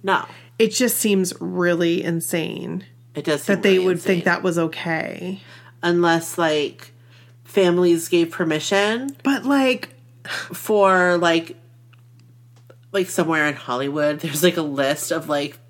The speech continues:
Speaker 1: people that
Speaker 2: You
Speaker 1: they
Speaker 2: can
Speaker 1: can
Speaker 2: use my
Speaker 1: use.
Speaker 2: bones?
Speaker 1: Yeah. People, like, give their bodies up to science and stuff.
Speaker 2: Okay. So, but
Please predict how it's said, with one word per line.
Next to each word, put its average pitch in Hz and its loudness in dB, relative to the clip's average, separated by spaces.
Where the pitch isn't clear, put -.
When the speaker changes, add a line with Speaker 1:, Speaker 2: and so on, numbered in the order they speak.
Speaker 1:
people 180 0
that 190 4
Speaker 2:
You 226 4
Speaker 1:
they - -2
Speaker 2:
can 247 2
Speaker 1:
can 220 2
Speaker 2:
use 214 2
my 214 4
Speaker 1:
use. 175 0
Speaker 2:
bones? 180 0
Speaker 1:
Yeah. 254 -2
People, 269 2
like, 202 -2
give 190 -4
their 190 4
bodies 165 2
up 170 -2
to 180 -10
science 175 -4
and 156 -8
stuff. 165 -6
Speaker 2:
Okay. 202 -2
So, 233 0
but 196 0